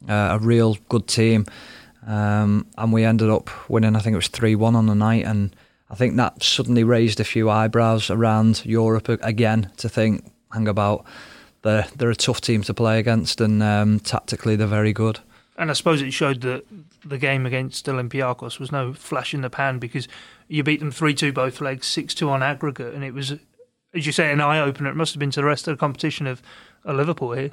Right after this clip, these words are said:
Speaker 1: Yeah, exactly. I mean, that was it. It was just, uh, yeah, the Olymp-, the Olympiacos night was so special for, for everyone.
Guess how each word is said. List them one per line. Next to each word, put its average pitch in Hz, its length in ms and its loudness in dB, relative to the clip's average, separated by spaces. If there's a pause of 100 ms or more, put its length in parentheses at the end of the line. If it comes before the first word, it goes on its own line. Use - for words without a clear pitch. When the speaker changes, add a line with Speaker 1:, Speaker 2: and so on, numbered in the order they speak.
(140)
Speaker 1:
Yeah, 196 340 6
exactly. 151 380 2
I - 20 4
mean, 156 160 6
that 143 120 4
was 123 140 6
it. 151 160 6
It 127 100 -2
was - 100 -2
just, - 360 2
uh, 123 340 4 (1300)
yeah, - 220 -4
the - 140 2
Olymp-, 143 360 4
the 160 300 4 (160)
Olympiacos 113 720 2
night 107 160 2
was - 400 0 (460)
so 220 260 0
special 120 480 2
for, 110 320 -2 (220)
for 120 160 0
everyone. 117 500 2